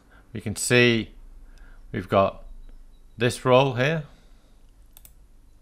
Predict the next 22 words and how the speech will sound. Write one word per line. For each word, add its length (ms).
And 120
if 100
we 60
look 320
inside 640
the 100
role 600
permissions, 840
we've 160
got 140
exactly 520
those 220
permissions 380
that 100
we 60
just 240
saw 160
in 80
the 60
json 400
file. 300
So 360